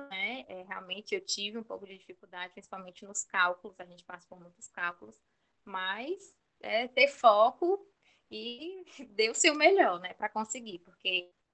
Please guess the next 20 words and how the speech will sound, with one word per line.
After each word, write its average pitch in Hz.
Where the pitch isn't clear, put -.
pra 180
chegar 190
até 202
o 220
fim, 220
a 240
gente 233
tem 226
que -
passar 233
por -
todas. 175
A 185
gente 190
vai 185
ter 196
que -
enfrentar 240
todas, 175
né? 175